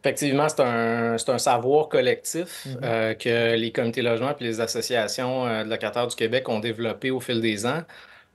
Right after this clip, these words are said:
Speaker 1: On a des, des, des comités logements qui ont fêté, euh, leur cinquantième anniversaire cette année. Donc, c'est, c'est beaucoup d'années d'expérience concrète, là, dans l'accompagnement des locataires dans, dans la défense de leurs droits.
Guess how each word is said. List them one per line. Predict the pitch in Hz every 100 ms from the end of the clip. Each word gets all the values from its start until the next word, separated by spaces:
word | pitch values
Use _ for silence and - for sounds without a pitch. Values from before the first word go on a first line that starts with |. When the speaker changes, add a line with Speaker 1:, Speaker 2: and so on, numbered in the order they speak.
| _ -
Speaker 1:
On | 110 110 120
a | 131
des, | 127 120 110
des, | 107 110 107 107
des | 113
comités | - 123 117 127
logements | 120 113 110 123 139
qui | 143 127
ont | 110
fêté, | - 113 107 135 131 127
euh, | 107
leur | 110 107
cinquantième | 127 120 123 110 131 135
anniversaire | 113 113 104 - 127 131
cette | 120 113
année. | 113 113 156
Donc, | 131 120
c'est, | - 120
c'est | - 120
beaucoup | 110 120 123 180
d'années | 143 120 131 147
d'expérience | 120 113 - 113 120 139 -
concrète, | 147 120 - 139 139
là, | 120 123
dans | 110 110 120 - - - -
l'accompagnement | 107 113 117 120 113 123 135
des | 117
locataires | 107 107 98 120 123 120
dans, | 110 101 101 98 90
dans | 101 107
la | 104
défense | 107 117 123 117
de | 110
leurs | 110 101
droits. | 104 110 143